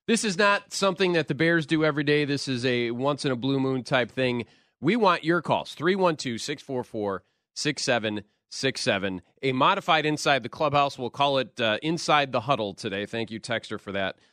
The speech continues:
Uh, give us a call. We wanna talk to you next right here on The Score. And welcome back, Chicago Sports Radio six seventy The Score. Exciting morning here in Chicago if you are just waking up. The Chicago Bears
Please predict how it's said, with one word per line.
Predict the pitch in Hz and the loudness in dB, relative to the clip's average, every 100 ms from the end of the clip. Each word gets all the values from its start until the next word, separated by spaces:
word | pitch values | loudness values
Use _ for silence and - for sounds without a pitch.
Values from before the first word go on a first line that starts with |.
| _ | _
Uh, | 104 104 87 - _ | -4 -2 -4 -10 _
give | 151 160 | -6 -4
us | - | -4
a | 147 | -2
call. | 156 135 127 | 0 2 0
We | 135 | -2
wanna | 139 117 | -2 -2
talk | - 120 - | 0 0 -2
to | 135 | -6
you | 135 | -2
next | 123 101 - | 0 -2 -4
right | 110 110 | -4 -2
here | 104 90 | -2 -6
on | 82 | -6
The | 85 | -10
Score. | - 73 - - | -12 -14 -14 4
And | 285 254 | 4 6
welcome | 254 240 233 | 4 4 4
back, | 262 277 | 4 2
Chicago | - 240 214 | 4 4 4
Sports | 196 - 214 - | 0 4 4 4
Radio | 220 214 202 | 4 4 2
six | - 202 - | 0 -2 2
seventy | 214 202 196 | 2 4 0
The | 160 | 0
Score. | - - 202 220 277 349 262 | -4 4 4 6 6 4 2
Exciting | 214 - - 254 277 285 269 | 0 0 4 4 4 2 2
morning | 247 254 247 233 | 4 4 4 2
here | 220 226 | 4 2
in | 214 | 0
Chicago | - - 208 214 220 | -2 2 2 4 0
if | 196 | 0
you | 196 180 | 0 2
are | 147 | 0
just | 120 175 - | 0 -2 0
waking | 175 175 185 175 | 2 2 2 2
up. | 143 127 - _ _ _ _ _ _ _ - | 4 2 -2 _ _ _ _ _ _ _ 0
The | |
Chicago | 180 226 214 240 269 247 | 0 0 4 4 6 4
Bears | 233 233 151 - - - | 4 4 2 -4 -12 -14